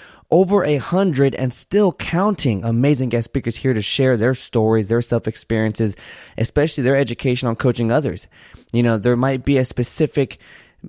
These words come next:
a specific milestone or element in someone else's story that was very hard for them, but they overcame it. You know, they, they pushed through it.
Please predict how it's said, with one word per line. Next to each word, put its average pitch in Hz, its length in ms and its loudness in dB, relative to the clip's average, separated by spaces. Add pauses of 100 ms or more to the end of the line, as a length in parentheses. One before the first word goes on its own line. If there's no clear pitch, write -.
a 143 80 0
specific 151 480 -2
milestone 127 640 -2
or - 120 -4
element 127 360 0
in 120 80 -4
someone 131 280 -2
else's 120 240 -2
story 120 580 0 (260)
that 123 120 0
was 120 120 -4
very 135 200 2
hard 135 320 0
for - 160 -4
them, 107 140 -2
but 90 80 -8
they 117 120 0
overcame 123 600 -2
it. 87 80 -4
You 101 120 -2
know, 110 80 2
they, 110 120 -2
they 110 140 -2
pushed - 380 -2
through 127 180 2
it. 95 180 -2